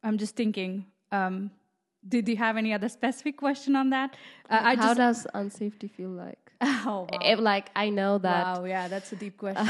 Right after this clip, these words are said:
Speaker 2: <laughs>
Speaker 1: Yeah. It's a very good question, though.
Speaker 2: Yeah.
Speaker 1: Um, how does being unsafe feel like? Unsafe, being unsafe is, well, it's terrible, of course.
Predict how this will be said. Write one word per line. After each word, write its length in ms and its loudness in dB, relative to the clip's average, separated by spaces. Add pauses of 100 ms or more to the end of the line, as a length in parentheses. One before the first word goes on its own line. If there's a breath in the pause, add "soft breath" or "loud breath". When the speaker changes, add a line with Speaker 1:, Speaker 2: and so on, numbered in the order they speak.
(100)
Speaker 2:
<laughs> 60 0
Speaker 1:
Yeah. 240 6 (640 loud breath)
It's 160 -4
a 40 2
very 200 2
good 140 -6
question, 320 -8
though. 160 -8 (760 soft breath)
Speaker 2:
Yeah. 420 2
Speaker 1:
Um, 220 -4 (320)
how 320 -6
does 360 -4 (380)
being 360 -2
unsafe 460 -4
feel 300 -4
like? 360 -4 (680)
Unsafe, 800 -4 (240)
being 160 2
unsafe 580 -2
is, 320 -4 (140)
well, 160 0
it's 180 -2
terrible, 460 -2
of 140 -8
course. 360 -2